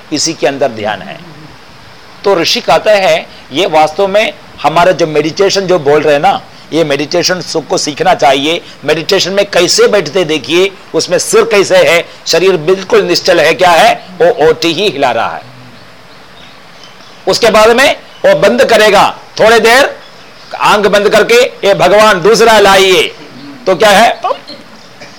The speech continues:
हाँ, ये मुंह में आने के बाद फिर चबाने लगेंगे। और उसके बाद में देखिए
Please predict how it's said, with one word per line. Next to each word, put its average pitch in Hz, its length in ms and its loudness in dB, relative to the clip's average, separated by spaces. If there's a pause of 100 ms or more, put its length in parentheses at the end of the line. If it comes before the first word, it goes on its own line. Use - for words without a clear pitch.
(340)
हाँ, 131 380 0
ये 214 100 4
मुंह 208 220 4
में 233 100 4
आने 208 220 4
के 214 100 2
बाद 247 380 2 (460)
फिर 175 80 -4
चबाने 156 440 0
लगेंगे। 123 420 -4 (420)
और 160 60 2
उसके 196 200 -2
बाद 160 280 2
में 196 140 -2
देखिए 175 420 -2